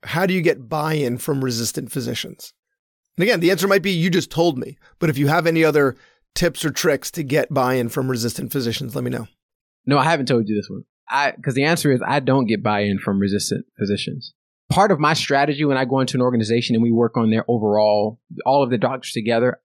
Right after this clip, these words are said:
Speaker 2: I always, my strategy is to work from the middle. Do not throw me your, you know, we call them sometimes the bottom performers. I don't, 'cause that will come across as punitive and it gives it kind of this rudimentary feel to it.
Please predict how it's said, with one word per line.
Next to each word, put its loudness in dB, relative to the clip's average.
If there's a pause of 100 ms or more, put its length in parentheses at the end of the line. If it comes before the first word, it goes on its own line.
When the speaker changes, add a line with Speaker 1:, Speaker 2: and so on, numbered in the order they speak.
(180)
Speaker 2:
I 2
always, 2 (500)
my 0
strategy 0
is -4
to -2
work 0
from -2
the 0
middle. 2 (280)
Do 4
not 2
throw 4
me 2
your, 4
you 0
know, -2
we 0
call 0
them -2
sometimes 0
the -4
bottom 2
performers. 0 (600)
I 2
don't, 2 (220)
'cause 2 (280)
that -2
will 2
come 0
across -2
as -6
punitive 0 (420)
and 0
it -4
gives -2
it -2
kind -2
of -2
this -4
rudimentary 0 (140)
feel 2
to -4
it. -8